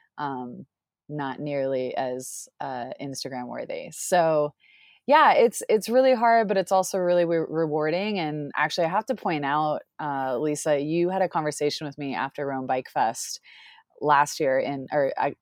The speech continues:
last spring in Brevard, where, you know, we, we, I think we were both maybe a little tipsy and definitely both exhausted. <laughs> And you said, like, "What is your guy-, like, here's something that I didn't really think about when I started Wheelie." And I just, like, as a friend and as, you know, I, I consider you one of my mentors.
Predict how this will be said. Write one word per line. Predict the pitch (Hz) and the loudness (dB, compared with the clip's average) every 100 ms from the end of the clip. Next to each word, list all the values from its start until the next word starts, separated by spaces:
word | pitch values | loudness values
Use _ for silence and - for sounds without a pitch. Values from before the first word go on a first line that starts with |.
| _ | _
last | 156 143 - | 2 2 0
spring | - 220 202 | -2 0 0
in | 156 139 131 | -2 -4 -6
Brevard, | 127 143 156 175 131 123 135 | -4 0 4 4 4 2 2
where, | 147 135 131 135 _ _ _ _ _ _ - | 2 4 2 0 _ _ _ _ _ _ -6
you | 170 | 0
know, | 156 | 0
we, | 143 151 139 | 2 2 0
we, | 143 - | -4 -2
I | 151 | -2
think | 151 160 | 0 0
we | 156 | 0
were | 143 | 2
both | 135 127 | 2 0
maybe | 131 135 | 0 2
a | 127 | 2
little | 120 | 0
tipsy | - 101 - 110 151 - - - | -4 -10 -6 -6 -6 -12 -20 -8
and | 165 | 0
definitely | 165 165 180 | 4 4 4
both | 165 160 156 | 4 4 2
exhausted. | 139 139 139 - 160 175 247 - - | -2 -4 -6 -2 2 4 2 0 2
<laughs> | 320 - 427 - 440 - - 440 _ - 427 370 - - 262 - | 4 4 0 4 2 2 -2 -2 _ -4 0 0 -2 -6 -6 2
And | 233 | 4
you | 247 233 | 6 6
said, | 262 240 | 6 6
like, | 233 214 | 6 4
"What | 214 226 | 4 4
is | 254 233 | 4 2
your | 269 | 0
guy-, | 240 226 | 2 2
like, | 208 196 - | 2 0 -2
here's | 226 233 220 | 2 2 2
something | 233 220 208 | -2 0 0
that | 196 185 | 2 4
I | 180 | 4
didn't | 185 180 | 2 0
really | 180 170 | 0 0
think | 196 190 | -2 0
about | 180 170 151 - | 4 4 4 -2
when | 151 | -6
I | 156 | -4
started | - 156 147 | -2 0 0
Wheelie." | 147 208 196 175 160 151 | 2 2 4 4 2 0
And | 147 | 0
I | 147 | -2
just, | 143 - - | -2 -6 -2
like, | 147 139 | -2 0
as | 147 143 | 0 -2
a | 143 | -4
friend | 151 143 143 | -2 -2 -2
and | 139 | -4
as, | 135 131 - | -6 -8 -10
you | 151 | -6
know, | 139 | 0
I, | 151 165 - | 2 2 2
I | 156 | 0
consider | 165 151 143 139 | 0 -6 -4 -4
you | 135 | -4
one | 127 | -6
of | |
my | 123 | -8
mentors. | 127 139 - 107 104 156 | -8 -8 -6 -4 -4 -6